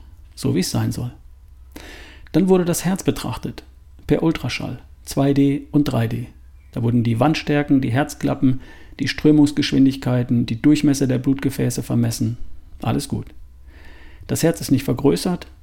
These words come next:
alles Werte in der Norm. Keine Schäden durch ungesunden Lebensstil und auch keine Schäden durch den Sport, den ich viele Jahre, jahrelang auch als Leistungssport betrieben habe. Denn da gibt's auch typische Veränderungen bei Kraftsportlern zum Beispiel und wieder andere bei Ausdauersportlern.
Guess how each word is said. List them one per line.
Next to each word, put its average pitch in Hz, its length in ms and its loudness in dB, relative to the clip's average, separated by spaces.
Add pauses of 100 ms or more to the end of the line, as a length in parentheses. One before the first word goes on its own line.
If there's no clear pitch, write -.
(420)
alles 143 300 0
Werte 135 240 0
in 120 160 2
der 113 100 0
Norm. 110 400 -2 (500)
Keine 143 260 2
Schäden 143 360 4
durch 131 200 0
ungesunden 123 420 2
Lebensstil 170 760 0
und 139 180 0
auch 131 140 -2
keine 131 240 2
Schäden 135 360 2
durch 139 160 0
den 139 160 2
Sport, 165 380 0
den 113 120 0
ich 117 120 -2
viele 117 180 0
Jahre, 113 380 0 (420)
jahrelang 127 440 2
auch 120 160 -4
als 120 180 -4
Leistungssport 123 720 -2 (160)
betrieben 117 480 -2
habe. 123 220 -8 (500)
Denn 107 240 2
da 110 140 0
gibt's 156 220 -2
auch 165 160 0
typische 131 380 2
Veränderungen 107 720 2
bei 107 120 -4
Kraftsportlern 107 840 -4
zum 113 160 -2
Beispiel 104 460 -4
und 104 340 -6
wieder 127 160 2
andere 131 260 2
bei 127 200 -2
Ausdauersportlern. 110 880 -4